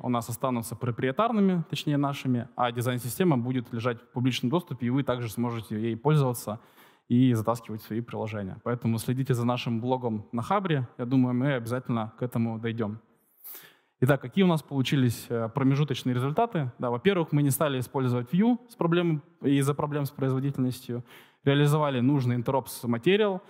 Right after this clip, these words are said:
Возможно, если он у вас также используется, он вам понадобится. Выбрали архитектуру для A P I компонентов и отделили реализацию от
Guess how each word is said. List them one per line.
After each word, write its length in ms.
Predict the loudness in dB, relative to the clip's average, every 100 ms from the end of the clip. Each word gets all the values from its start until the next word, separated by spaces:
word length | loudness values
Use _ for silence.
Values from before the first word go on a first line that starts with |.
| -4
Возможно, 400 | 0 4 4 2
если 180 | -4 -2
он 180 | -2 -2
у 40 |
вас 120 | -4 -4
также 240 | -4 -4
используется, 640 | -6 -4 -2 -2 -4 -6 -6
он 200 | -4 -4
вам 260 | -4 -6 -4
понадобится. 760 | 0 2 2 -2 -2 -2 -2 -6 -18 -20 -20 _ 2
Выбрали 460 | 4 4 2 0 -2
архитектуру 840 | -4 -4 -4 -6 -2 0 2 -2
для 260 | -2 -2 -2
A 100 | -4
P 140 | 0
I 100 | 0
компонентов 600 | 2 0 2 0 0 -6 0
и 160 | 2
отделили 600 | 2 2 2 4 2 0
реализацию 680 | -2 -2 0 0 -2 -6 -8
от 200 | -8 -8